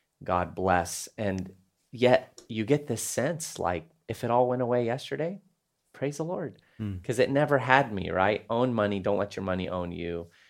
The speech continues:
Speaker 1: Use it as a, a tool. It's an instrument, right? It's a tool and an instrument that enables us to, to accomplish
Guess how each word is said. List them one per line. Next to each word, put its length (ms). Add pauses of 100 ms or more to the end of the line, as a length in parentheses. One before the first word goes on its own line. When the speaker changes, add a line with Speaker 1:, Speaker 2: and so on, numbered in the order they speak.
(200)
Speaker 1:
Use 400
it 180
as 180
a, 120 (340)
a 60
tool. 320
It's 180
an 80
instrument, 560 (600)
right? 260
It's 160
a 40
tool 360
and 120
an 100
instrument 580 (440)
that 260
enables 520
us 300
to, 300 (500)
to 200
accomplish 920